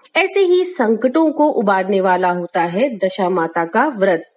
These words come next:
इस व्रत को जो भी व्यक्ति भक्ति भाव से करता है, उसके घर से दुख और दरिद्रता दूर हो जाती है।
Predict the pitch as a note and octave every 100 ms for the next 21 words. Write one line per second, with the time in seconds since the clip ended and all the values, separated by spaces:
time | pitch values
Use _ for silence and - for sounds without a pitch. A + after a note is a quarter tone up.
0 | _ - - - - G4+ G4 G4+ G4+ F#4+
1 | D#4 G#3+ C4 A3+ F#3+ F#3+ - F3+ G#3 C4
2 | - B3 A#3+ B3 B3+ B3+ G#3+ G3 B3 B3
3 | A#3+ C4 C4 - G3+ - F#3+ F3 F#3 F3+
4 | C4 B3+ G3 C4+ - - A3+ A#3 F#3+ F3
5 | E3+ E3+ G#3+ C4+ F#3 G#3 A#3+ G3 F3+ F#3
6 | F3 G3+ F#3+ F#3+ D#3+